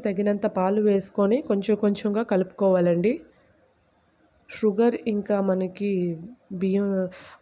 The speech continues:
ఉప్మా రవ్వ వేసుకున్నాం కదా, ఇలా కలుపుకోవాలి. ఎక్కడ ఉండలు లేకుండా కలుపుకున్న దాంట్లోని నేను ఇక్కడ కొంచెం ఆయిల్ వేసుకున్నాను, అలాగే కస్టర్డ్ వేసుకున్నాను. ఇవి రెండింటిని మంచిగా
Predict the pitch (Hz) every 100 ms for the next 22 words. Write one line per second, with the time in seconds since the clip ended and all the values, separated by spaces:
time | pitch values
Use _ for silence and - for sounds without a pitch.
0 | 202 214 220 202 185 185 185 214 196 185
1 | 180 185 277 - - 202 208 190 185 -
2 | 196 196 190 - 233 202 196 196 185 185
3 | 185 185 175 175 - 185 175 170 170 175
4 | 180 269 349 - - - - - 208 196
5 | 190 196 202 202 190 196 - 220 294 -
6 | - - - 185 185 202 202 190 190 -
7 | 190 180 208 269 190 190 190 208 190 175
8 | - 208 190 185 180 208 185 180 220 269
9 | _ _ _ _ _ _ _ _ _ _
10 | _ _ _ _ _ _ _ _ _ _
11 | - 202 190 196 202 214 214 190 180 208